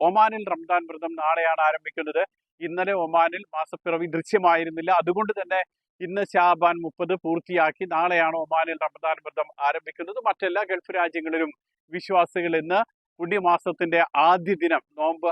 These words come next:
അനുഷ്ഠിച്ചു. രാ-, പകൽ മുഴുവൻ നോമ്പും പ്രാർത്ഥനയുമായി വിശ്വാസികൾ കടന്നുപോയി. പു-, ആ, പുണ്യകർമ്മങ്ങളിലൊക്കെ അവർ മുഴുകുകയും ചെയ്തു. അതിനുശേഷം വൈകുന്നേരം,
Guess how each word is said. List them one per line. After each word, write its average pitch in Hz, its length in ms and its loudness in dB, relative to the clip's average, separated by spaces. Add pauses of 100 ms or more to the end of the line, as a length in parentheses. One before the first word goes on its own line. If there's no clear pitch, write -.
(100)
അനുഷ്ഠിച്ചു. 156 520 -6 (180)
രാ-, 165 320 2
പകൽ 160 240 0
മുഴുവൻ 165 340 -2 (420)
നോമ്പും 165 380 0 (120)
പ്രാർത്ഥനയുമായി 170 760 0
വിശ്വാസികൾ 160 600 0 (360)
കടന്നുപോയി. 165 600 0 (120)
പു-, 160 340 -10
ആ, 151 180 6
പുണ്യകർമ്മങ്ങളിലൊക്കെ 170 1080 -2
അവർ 160 280 4
മുഴുകുകയും 156 600 -6
ചെയ്തു. 156 240 -2 (340)
അതിനുശേഷം 165 640 -4
വൈകുന്നേരം, 165 600 2